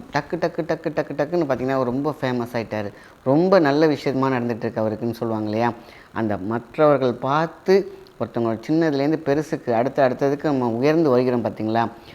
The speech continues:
அதுதான் ஒரு நல்ல, ஒரு அழகான ஒரு முன்னேற்றம். இந்த முன்னேற்றத்திற்கு என்ன தேவை? ஒரு வசீகரம் தேவைப்படுது. மிகப்பெரிய நம்மளை சுத்தி இருக்கவங்க அத்தனையுமே பாசிட்டிவா இருக்கணும். சுத்தி இருக்க மக்கள் பாசிட்டிவான மக்களா நம்ம கூட இருக்கணும்.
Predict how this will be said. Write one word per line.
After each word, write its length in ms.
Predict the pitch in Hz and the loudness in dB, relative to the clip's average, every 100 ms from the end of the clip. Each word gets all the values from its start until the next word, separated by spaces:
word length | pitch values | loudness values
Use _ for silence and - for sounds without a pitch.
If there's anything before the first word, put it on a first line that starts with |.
| - | -12
அதுதான் 480 | 104 110 110 143 180 - | -4 0 2 0 -2 -6
ஒரு 180 | 107 110 | -6 -4
நல்ல, 340 | 110 110 131 | -2 0 2
ஒரு 100 | 143 | 2
அழகான 420 | 107 107 110 117 120 | 2 -2 -2 -2 -2
ஒரு 100 | 107 | -4
முன்னேற்றம். 540 | 104 101 98 98 82 - - - - - | -6 -6 -8 -12 -12 -20 -20 -20 -20 -2
இந்த 160 | 160 | 4
முன்னேற்றத்திற்கு 760 | 165 190 226 208 190 170 156 175 | 6 6 6 4 4 2 2 2
என்ன 160 | 147 156 | 4 4
தேவை? 380 | 147 131 127 127 | 4 4 2 0
ஒரு 200 | 123 120 | 0 0
வசீகரம் 560 | 120 - 165 151 123 127 | 0 2 2 4 2 2
தேவைப்படுது. 680 | 123 120 117 113 113 143 143 - - | 2 2 -2 0 0 -2 -6 -20 -4
மிகப்பெரிய 460 | 127 143 156 160 | 0 2 4 4
நம்மளை 120 | 123 | 2
சுத்தி 280 | 110 143 170 | -2 -2 0
இருக்கவங்க 300 | 151 131 131 | 0 -2 -4
அத்தனையுமே 320 | 113 135 135 127 | -2 -2 -2 0
பாசிட்டிவா 380 | 120 123 - 127 | -2 -2 2 2
இருக்கணும். 360 | 117 - 127 135 | 2 0 -2 -2
சுத்தி 260 | 139 135 156 | -6 -2 -2
இருக்க 220 | 139 135 | 2 2
மக்கள் 300 | 120 120 139 | 2 0 -2
பாசிட்டிவான 500 | 131 127 151 139 127 117 | 0 0 2 2 2 -2
மக்களா 340 | 117 143 139 | 0 2 2
நம்ம 200 | 135 120 120 | 2 -4 -2
கூட 180 | 123 | 0
இருக்கணும். 340 | 113 123 127 | 0 -2 -2